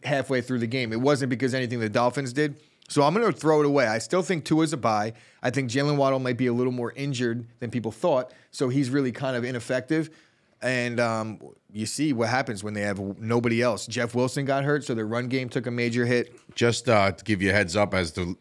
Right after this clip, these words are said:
Speaker 2: how the Dolphins finished their year schedule-wise, and if you're a Tua, uh,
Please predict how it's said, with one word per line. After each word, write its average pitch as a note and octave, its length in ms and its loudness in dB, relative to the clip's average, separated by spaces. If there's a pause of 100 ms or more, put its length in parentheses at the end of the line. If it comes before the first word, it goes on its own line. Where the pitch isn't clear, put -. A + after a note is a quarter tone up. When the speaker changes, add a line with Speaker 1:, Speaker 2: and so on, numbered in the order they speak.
Speaker 2:
how A2 300 2
the G2+ 140 0
Dolphins F#2 460 4
finished G#2 400 0
their F#2 180 2
year F2+ 220 2
schedule-wise, E2+ 800 0 (160)
and G2 220 0
if F2+ 100 -8
you're F#2+ 140 2
a F2+ 40 -2
Tua, G2+ 440 0 (400)
uh, D#2+ 280 4